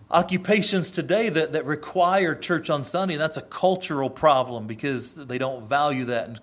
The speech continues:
certain things in the medical field, there perhaps is some necessity to that. We've gotta, we've gotta protect ourselves. You know, how much money would it take you to turn your back on God?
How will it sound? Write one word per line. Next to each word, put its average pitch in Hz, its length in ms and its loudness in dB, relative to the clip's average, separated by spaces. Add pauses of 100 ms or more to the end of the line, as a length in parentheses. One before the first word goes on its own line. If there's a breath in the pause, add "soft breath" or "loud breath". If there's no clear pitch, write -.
certain 135 320 -8
things 139 240 -6
in 123 80 -6
the 120 60 -6
medical 135 340 0
field, 123 420 -4 (920 soft breath)
there 135 240 0
perhaps 143 380 2
is 123 60 -4
some 143 200 -4
necessity 127 480 -2
to 110 80 -4
that. 113 320 -2 (220 loud breath)
We've 226 240 0
gotta, 202 340 6 (100)
we've 247 180 2
gotta 180 220 6
protect - 720 2
ourselves. 180 1200 4 (280 soft breath)
You 202 80 -2
know, 185 60 -2
how 262 120 4
much 311 240 0
money 214 300 -2
would 156 140 -2
it 143 120 -2
take 170 280 -2
you 165 100 -4
to 139 60 -6
turn 170 220 -6
your 151 100 -8
back 156 220 -4
on 156 140 -8
God? 165 340 -6